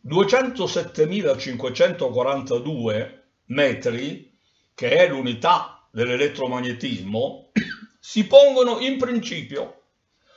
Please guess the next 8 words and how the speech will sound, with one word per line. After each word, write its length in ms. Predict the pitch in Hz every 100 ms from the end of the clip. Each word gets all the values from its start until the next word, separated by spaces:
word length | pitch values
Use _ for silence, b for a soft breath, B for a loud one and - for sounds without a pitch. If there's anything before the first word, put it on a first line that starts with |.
| b
come 420 | - 247 185 170 156
l'unità 600 | 180 202 202 226 151 131
di 140 | 143
riferimento 1160 | 135 123 156 160 196 226 240 226 233 220 - _
statico, 760 | - - - - - - 117 120
diciamo 360 | 117 151 147
così, 440 | 131 113 110 - _ _ _ _
dell'elettromagnetismo, 1500 | 120 139 180 190 208 - 185 165 156 147 131 110 101 101 -